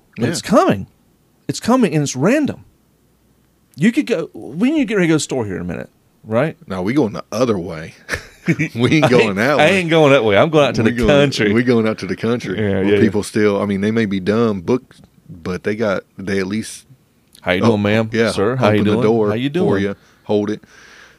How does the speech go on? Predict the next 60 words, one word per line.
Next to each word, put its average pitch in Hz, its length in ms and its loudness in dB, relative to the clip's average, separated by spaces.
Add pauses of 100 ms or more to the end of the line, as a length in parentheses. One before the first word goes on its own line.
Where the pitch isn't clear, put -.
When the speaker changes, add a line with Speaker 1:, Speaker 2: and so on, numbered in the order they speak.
(100)
Speaker 2:
They 101 100 -6
got 98 160 -2
some 95 180 -8
manners. 98 560 -6 (200)
Speaker 1:
I'm 143 120 -12
telling 147 300 -4
you, - 100 -8
and 120 340 -4 (120)
w-, 143 220 -10 (120)
okay, 147 280 -2 (240)
we're 147 120 -6
on 175 60 -6
the 156 100 -4
subject - 360 -6
now. 92 280 -8 (1700)
I've 143 180 -4
worked 131 140 0
with 110 100 -6
a - 20 -6
bunch 104 160 -2
of - 60 -20
people. - 460 -10 (200)
Like, 123 180 -8
one 139 240 0
guy, 147 180 0
you 127 60 -2 (100)
know, 120 100 -2
he's 113 100 -4
from 98 160 -8
Brooklyn, 92 500 -4 (280)
and 113 100 -4
he 139 60 0
used 160 100 -4
to - 60 -8
brag 127 260 -2
about 113 120 -4
how 98 300 -6
rough 107 360 -2
Book-, 101 300 -4
Brooklyn 90 360 -6
was. 73 220 -12 (140)
Proud 175 460 0
of 139 60 -6
the 123 80 -8
fact 120 380 0
that 92 200 -2 (220)
we 117 180 0
jacked 117 360 0
this 117 100 -10
dude 123 140 -2
on 110 60 -2
a 107 60 -4
bike 131 260 0
to - 60 -20
come 104 160 0
down 95 160 0
the 87 60 -6
street - 240 -8
in 92 60 -8
our, 101 200 -2